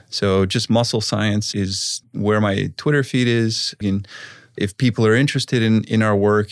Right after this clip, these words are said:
you know, the one thing that's really problematic for academic work is a lot of times you go to look at a paper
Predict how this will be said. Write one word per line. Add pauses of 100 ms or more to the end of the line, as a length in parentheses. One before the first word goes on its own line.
(140)
you
know,
the
one
thing
that's
really
problematic
for
academic
work
is
a
lot
of
times
you
go
to
look
at
a
paper